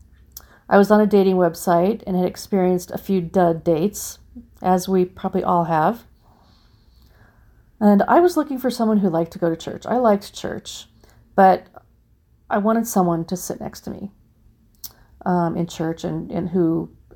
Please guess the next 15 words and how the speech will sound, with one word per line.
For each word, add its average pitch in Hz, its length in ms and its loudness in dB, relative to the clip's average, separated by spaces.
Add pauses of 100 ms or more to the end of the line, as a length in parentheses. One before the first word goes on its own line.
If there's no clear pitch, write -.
(140)
had 196 140 -6
the 202 60 0
same 185 260 0
beliefs. - 560 -6 (720)
And 254 300 6
I - 20 2
was 233 160 -2
looking 220 220 0
for 233 100 -4
someone - 360 -2
who 202 120 -8
loved, 277 320 -8 (560)
<clears throat> 254 220 6
excuse 247 300 -2
me, 196 200 2